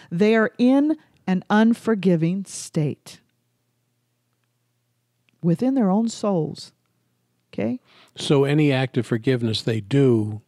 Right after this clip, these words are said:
Speaker 2: on the outside towards somebody else is just force, just a fake, just, "All right, all right, all right, I forgive you." When, when deep inside, the turmoil continues to boil.
Speaker 1: Like I said last time,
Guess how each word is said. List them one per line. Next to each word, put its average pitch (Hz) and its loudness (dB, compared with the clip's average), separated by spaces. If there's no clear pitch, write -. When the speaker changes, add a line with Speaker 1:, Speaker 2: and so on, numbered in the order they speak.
Speaker 2:
on 113 -4
the 110 -2
outside 117 -4
towards 113 -4
somebody 113 -4
else 120 -4
is - -8
just - -4
force, - -6
just - -10
a 120 -8
fake, 120 -6
just, - -10
"All 131 -2
right, 120 -2
all 156 2
right, 107 0
all 113 -4
right, 107 -4
I 110 -4
forgive 87 -12
you." 98 -18
When, 120 0
when 117 -4
deep 139 0
inside, 117 -2
the 107 -6
turmoil 107 -2
continues 110 -4
to 107 -8
boil. 110 -4
Speaker 1:
Like 214 -2
I 254 0
said 311 -4
last 285 -4
time, 156 -4